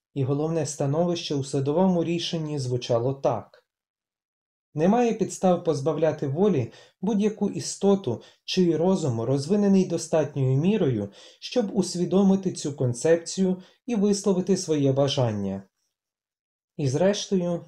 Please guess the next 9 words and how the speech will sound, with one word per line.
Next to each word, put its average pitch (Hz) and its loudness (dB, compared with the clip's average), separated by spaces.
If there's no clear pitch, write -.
це 254 -2
судове 180 2
рішення 151 0
було 147 0
затверджено 143 -2
Всесвітнім 120 -4
судом. 110 -4
Розділ 185 2
восьмий. 101 -4